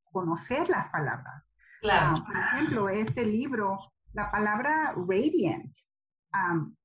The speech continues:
Speaker 1: surgió cuando en, en una situación donde mi hija, a quien le encantaban los libros,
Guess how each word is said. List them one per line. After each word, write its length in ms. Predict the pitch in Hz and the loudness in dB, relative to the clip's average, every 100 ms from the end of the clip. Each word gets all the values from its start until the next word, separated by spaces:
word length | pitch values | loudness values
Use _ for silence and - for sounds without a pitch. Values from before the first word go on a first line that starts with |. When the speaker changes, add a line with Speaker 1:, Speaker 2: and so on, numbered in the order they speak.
| _ _ | _ _
Speaker 1:
surgió 540 | 220 196 - 233 220 214 | -4 -4 -2 0 0 -2
cuando 640 | 233 202 196 185 180 170 - | -2 0 4 6 6 2 -2
en, 460 | 202 392 381 359 - | 0 2 2 0 -4
en 520 | 381 370 254 185 359 | -2 2 4 6 6
una 440 | 359 - 190 208 220 | 4 2 6 6 6
situación 480 | 220 196 - 202 208 | 2 0 2 4 6
donde 240 | 190 180 | 4 4
mi 160 | 185 226 | 4 4
hija, 160 | 226 165 | 2 0
a 120 | 151 - | -2 2
quien 180 | 160 | 8
le 60 | 156 | 10
encantaban 600 | 151 151 147 190 190 180 | 8 6 4 4 2 2
los 140 | 165 | 2
libros, 460 | 190 226 180 170 - | 0 0 2 -2 -4